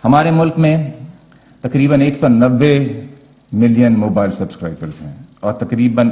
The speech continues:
अस्सी मिलियन लोग हैं जिनके पास बैंक accounts हैं।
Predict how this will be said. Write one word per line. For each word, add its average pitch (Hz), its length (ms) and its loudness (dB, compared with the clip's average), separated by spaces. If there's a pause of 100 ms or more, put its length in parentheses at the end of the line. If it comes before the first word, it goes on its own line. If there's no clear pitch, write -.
(120)
अस्सी 139 300 -2
मिलियन 104 540 -2
लोग 95 280 -4
हैं 87 180 -6
जिनके 87 260 -6
पास 85 340 -6
बैंक - 240 -14
accounts - 360 -20
हैं। - 80 -20